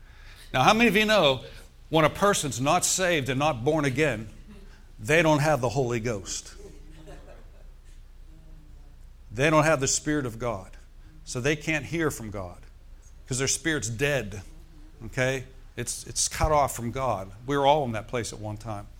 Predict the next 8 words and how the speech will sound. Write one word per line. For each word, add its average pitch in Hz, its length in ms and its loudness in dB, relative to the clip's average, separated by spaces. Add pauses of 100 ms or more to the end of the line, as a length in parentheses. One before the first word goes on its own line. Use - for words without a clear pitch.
(640)
And 147 100 -2
so 175 200 6
they 185 120 6
decided 165 500 2
that 127 200 0
the, 131 120 -2
the 127 180 -4
hierarchy, 139 640 4